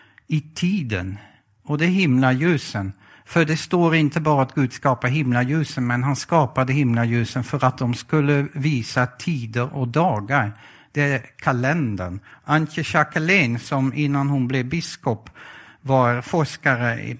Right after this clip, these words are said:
på området, eh, science and theology, vetenskap och teologi.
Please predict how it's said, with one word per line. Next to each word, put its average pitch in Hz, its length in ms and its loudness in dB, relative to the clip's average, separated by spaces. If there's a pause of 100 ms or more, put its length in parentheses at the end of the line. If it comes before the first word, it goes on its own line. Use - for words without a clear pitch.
på 135 180 -2
området, 117 800 -2
eh, 107 280 0 (240)
science 120 680 0
and 110 140 0
theology, 131 540 0
vetenskap 117 640 -4
och 117 80 -8
teologi. 127 580 0